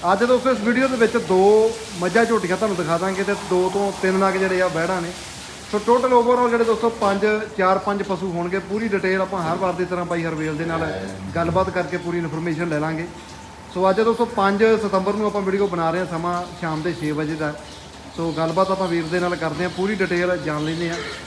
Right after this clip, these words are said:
ਸੋ ਐਨੀਮਲ ਦੋਸਤੋ ਹਰ ਵਾਰ ਦੀ ਤਰ੍ਹਾਂ ਇੱਕ ਰਿਕੁਐਸਟ ਹੈ, ਜਿਹੜਾ ਪਸੰਦ ਆਊਗਾ ਤਸੱਲੀ ਤੁਸੀਂ ਕਰਨੀ ਹੈ,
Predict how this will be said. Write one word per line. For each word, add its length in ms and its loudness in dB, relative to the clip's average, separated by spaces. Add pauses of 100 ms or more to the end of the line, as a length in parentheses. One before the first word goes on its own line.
(100)
ਸੋ 120 4
ਐਨੀਮਲ 320 4
ਦੋਸਤੋ 380 4
ਹਰ 80 4
ਵਾਰ 160 4
ਦੀ 100 0
ਤਰ੍ਹਾਂ 160 0
ਇੱਕ 100 -4
ਰਿਕੁਐਸਟ 440 -2
ਹੈ, 40 -2
ਜਿਹੜਾ 180 0
ਪਸੰਦ 380 -4
ਆਊਗਾ 200 -2
ਤਸੱਲੀ 340 -4
ਤੁਸੀਂ 240 -6
ਕਰਨੀ 380 -6
ਹੈ, 60 -6